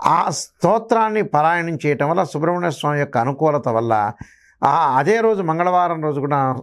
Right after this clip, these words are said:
సుబ్రహ్మణ్య స్వామికి ముడుపు కట్టడం కూడా చాలా మంచిది. ఈ ఫిబ్రవరి మాసంలో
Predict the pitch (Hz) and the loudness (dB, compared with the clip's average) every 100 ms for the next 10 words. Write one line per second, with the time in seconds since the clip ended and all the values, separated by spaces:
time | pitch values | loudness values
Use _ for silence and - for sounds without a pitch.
0 | - - 120 110 147 165 175 175 151 156 | -12 -16 -14 -4 0 0 0 -2 -2 -2
1 | 151 131 127 147 160 165 143 143 143 156 | -2 -2 0 0 2 0 0 -2 0 -2
2 | - 113 110 95 87 - - _ _ 196 | 0 -2 -2 -6 -12 -16 -20 _ _ -20
3 | _ _ _ _ _ _ _ _ - - | _ _ _ _ _ _ _ _ -2 0
4 | 131 160 180 214 202 185 143 170 175 185 | 2 0 0 0 0 -2 -2 -2 0 -2
5 | 170 | -4